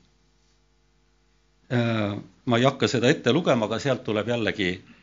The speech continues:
viienda Moosese kolmkümmend kaheksandast salmist. Lugege kindlasti ja vaadake, millised tingimused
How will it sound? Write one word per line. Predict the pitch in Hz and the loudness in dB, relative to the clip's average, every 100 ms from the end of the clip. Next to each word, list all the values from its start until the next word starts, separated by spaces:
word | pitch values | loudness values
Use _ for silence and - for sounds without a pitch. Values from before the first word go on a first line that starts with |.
| - | 2
viienda | 147 135 113 | 4 6 4
Moosese | 135 135 113 107 | 2 2 0 -2
kolmkümmend | - 165 123 151 151 107 95 | 4 6 6 4 2 2 0
kaheksandast | 139 151 113 113 95 95 - | 0 0 0 -2 -2 -4 -2
salmist. | 127 117 87 78 - - _ _ _ _ - | 0 0 -2 -6 -10 -16 _ _ _ _ -2
Lugege | 117 104 101 | 0 2 0
kindlasti | - 196 160 127 - 110 | 0 2 2 0 0 0
ja | 104 | 2
vaadake, | 165 143 - 101 | 4 2 -2 -4
millised | 117 147 139 - 98 - | -2 0 -2 -2 -6 -4
tingimused | 123 123 107 101 98 95 | 0 0 0 -4 -4 -6